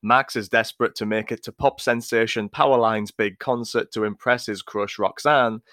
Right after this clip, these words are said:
so he sneakily reroutes the trip to L A. Goofy is heartbroken when he finds out, but the two manage to reconcile and make it to the concert on time.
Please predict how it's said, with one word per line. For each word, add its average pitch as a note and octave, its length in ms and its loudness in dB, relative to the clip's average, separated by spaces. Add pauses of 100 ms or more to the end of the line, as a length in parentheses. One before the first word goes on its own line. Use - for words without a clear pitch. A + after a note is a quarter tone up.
(160)
so B2+ 220 -2
he C3 80 2
sneakily F3 680 0
reroutes C3+ 640 2
the A2+ 120 -2
trip - 300 -4
to - 200 -2
L G#2+ 160 0
A. G2 160 -2 (400)
Goofy A2 340 -2
is G2 140 -6
heartbroken A#2+ 600 2
when G2+ 100 -4
he G2 60 -8
finds A2 340 0
out, B2+ 220 4
but G#2 120 -6
the G#2 80 -12
two A2+ 240 -4
manage G2+ 360 -6
to G2+ 100 -8
reconcile A#2 680 0 (240)
and G#2+ 180 -4
make A2 220 -2
it - 140 -8
to G2+ 100 -12
the G2+ 100 -8
concert F#2+ 680 -10
on F#2 180 -6
time. F2 540 -8